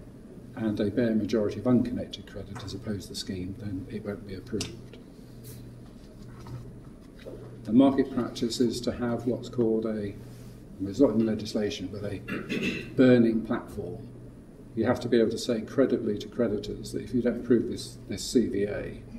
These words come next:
then it's gonna have to go into liquidation or administration, P D Q, and you'll get a worse result.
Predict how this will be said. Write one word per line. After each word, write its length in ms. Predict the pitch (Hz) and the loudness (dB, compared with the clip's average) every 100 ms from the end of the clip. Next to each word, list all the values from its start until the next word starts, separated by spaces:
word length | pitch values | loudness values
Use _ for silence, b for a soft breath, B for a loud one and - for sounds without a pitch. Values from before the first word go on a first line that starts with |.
| - - | -14 -4
then 500 | 247 - - - 101 | -2 0 -2 0 0
it's 120 | 101 | 2
gonna 220 | - 107 | 2 4
have 180 | 92 117 | 2 0
to 80 | - | -2
go 100 | 101 | -4
into 220 | 92 92 | -4 -4
liquidation 600 | 98 - - 101 101 110 101 | -6 -6 -6 -6 -6 -6 -6
or 40 | |
administration, 920 | 101 101 95 - 95 92 92 92 87 - | -8 -8 -8 -4 -4 -4 -6 -8 -8 -8
P 120 | 110 | -6
D 180 | 90 92 | -4 -6
Q, 460 | - 113 95 90 - - - - - | -6 -4 -4 -6 -10 -14 -16 -16 -6
and 140 | 101 | -2
you'll 100 | 104 | 0
get 200 | - - | 0 -2
a 40 | - | -2
worse 300 | 101 92 - | -6 -8 -10
result. 540 | 92 95 92 - - | -10 -10 -10 -12 -16